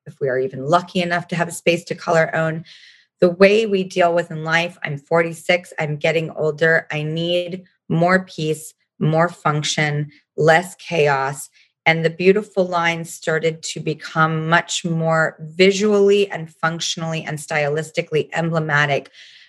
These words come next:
of the person I've grown into over the last ten years, that I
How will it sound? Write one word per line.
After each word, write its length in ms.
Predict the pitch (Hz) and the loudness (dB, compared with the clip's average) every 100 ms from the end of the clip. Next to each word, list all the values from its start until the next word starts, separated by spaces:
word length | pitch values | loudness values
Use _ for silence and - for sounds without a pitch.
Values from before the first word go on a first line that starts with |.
| - | 2
of 180 | 170 165 | 2 4
the 80 | 175 | 0
person 580 | - - 208 202 202 185 | 0 2 2 2 0 2
I've 220 | 170 160 | 0 0
grown 260 | 180 170 | 0 0
into 520 | 175 196 190 160 113 - | 0 0 0 0 -2 0
over 240 | 131 131 | -2 -2
the 100 | 113 | -4
last 380 | 131 110 113 - | 0 0 -2 -8
ten 240 | - 127 | -6 -4
years, 240 | 127 107 - | -4 -6 -2
that 120 | 156 | 0
I 140 | 151 | 0